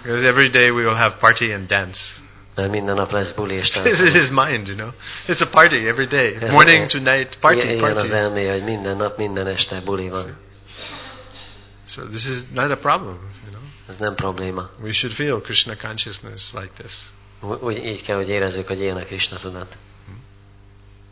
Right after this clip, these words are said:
Speaker 1: Then why will people fight?
Speaker 2: Akkor miért harcolnának az emberek?
Speaker 1: If everyone is happy,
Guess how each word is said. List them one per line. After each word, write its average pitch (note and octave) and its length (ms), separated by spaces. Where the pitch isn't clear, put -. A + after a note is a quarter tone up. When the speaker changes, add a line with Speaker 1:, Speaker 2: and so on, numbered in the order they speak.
Speaker 1:
Then A2+ 180
why A2 180
will A#2+ 180
people C3 280
fight? C#3+ 400
Speaker 2:
Akkor G#2 260
miért G#2 200
harcolnának F#2+ 680
az F#2 100
emberek? F#2 460
Speaker 1:
If G#2 120
everyone A#2+ 440
is A2 120
happy, G2+ 380